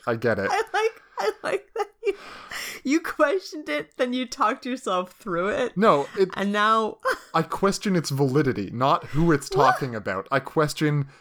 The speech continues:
Speaker 1: whether it's
Speaker 2: Why?
Speaker 1: a good nickname. <laughs>
Speaker 2: Why would it not be good?
Speaker 1: All right, so Mags, yes, is
Speaker 2: Yeah.
Speaker 1: walking alone, and Oz escaping cannot be good for her.
Speaker 2: Okay, so I have, I have, like, a really big problem with this.
Speaker 1: Mm-hmm.
Speaker 2: So, uh,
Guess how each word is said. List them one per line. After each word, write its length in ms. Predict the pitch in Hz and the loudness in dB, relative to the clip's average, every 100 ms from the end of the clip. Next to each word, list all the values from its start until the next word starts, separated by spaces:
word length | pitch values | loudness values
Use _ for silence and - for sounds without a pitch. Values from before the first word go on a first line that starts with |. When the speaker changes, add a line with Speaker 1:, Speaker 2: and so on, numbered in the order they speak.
| _ - | _ -10
Speaker 1:
whether 400 | 135 147 143 151 | 0 2 2 2
it's 180 | 151 - | 2 2
Speaker 2:
Why? 120 | 139 | 2
Speaker 1:
a 60 | - | 4
good 240 | 156 127 | 2 2
nickname. 380 | 127 120 127 - 571 | 0 -2 0 -2 -2
<laughs> 40 | 554 - - _ - | -12 -16 -20 _ -18
Speaker 2:
Why 280 | - 175 202 | -2 0 0
would 140 | 208 | -2
it 160 | 202 - | -4 -6
not 380 | 165 151 - 170 | -2 -2 -2 -6
be 100 | 156 | -6
good? 540 | 156 - - 185 220 - | -4 -6 -8 -10 -10 0
Speaker 1:
All 120 | 123 | 2
right, 240 | 104 101 | 2 0
so 160 | - 135 | 0 0
Mags, 680 | 120 110 110 117 120 - - | 2 2 2 0 -4 -8 -4
yes, 380 | 135 110 107 - - 139 | 2 2 2 -4 -6 2
is 80 | |
Speaker 2:
Yeah. 220 | 131 214 123 | 4 4 4
Speaker 1:
walking 320 | 117 139 123 | 4 2 -2
alone, 440 | 110 110 110 110 113 | 2 4 2 0 -2
and 400 | 123 113 113 107 - | 0 0 -2 -6 0
Oz 280 | 127 123 110 | 4 4 2
escaping 440 | - 123 117 117 | -2 -2 0 -2
cannot 320 | 101 120 113 113 | -2 0 0 0
be 80 | |
good 200 | 107 113 | -4 -4
for 140 | - 101 | -4 -4
her. 340 | 117 101 98 - _ | 0 0 0 -6 _
Speaker 2:
Okay, 400 | 214 233 156 - _ | -6 -2 -2 -4 _
so 200 | - 269 | -4 0
I 80 | 247 | 2
have, 180 | 320 254 | 0 -2
I 120 | 202 247 | -2 0
have, 100 | 202 | 0
like, 100 | 185 | -2
a 60 | |
really 200 | 165 156 | -2 -2
big 240 | 156 143 147 | -2 -6 -4
problem 320 | 127 120 120 | -2 -2 -6
with 140 | 113 | -10
this. 400 | - 85 156 - - | -8 -8 -8 -10 -6
Speaker 1:
Mm-hmm. 300 | 110 107 113 - | -2 -2 -4 -6
Speaker 2:
So, 480 | - 185 170 160 - _ | -4 0 0 0 -4 _
uh, 40 | _ | _